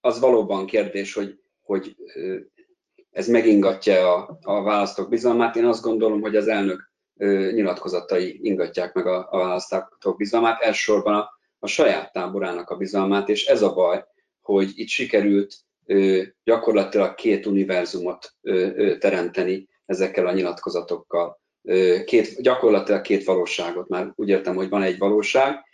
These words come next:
és van egy virtuális valóság, ez az elnök és a,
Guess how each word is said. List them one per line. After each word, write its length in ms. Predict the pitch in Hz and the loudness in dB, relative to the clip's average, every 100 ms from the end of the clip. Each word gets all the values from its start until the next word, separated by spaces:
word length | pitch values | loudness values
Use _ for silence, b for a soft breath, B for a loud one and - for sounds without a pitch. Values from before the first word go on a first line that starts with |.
| _ | _
és 160 | 98 107 | -12 -2
van 140 | 107 | 0
egy 120 | 104 | 2
virtuális 500 | 107 127 - 95 92 | 2 0 2 0 0
valóság, 540 | 98 98 98 - 104 107 | 0 0 0 -2 -2 0
ez 140 | 90 | -2
az 120 | 90 | -2
elnök 360 | 104 98 95 92 | 0 2 0 -2
és 180 | 90 - | -4 -2
a, 220 | 90 - | -4 -6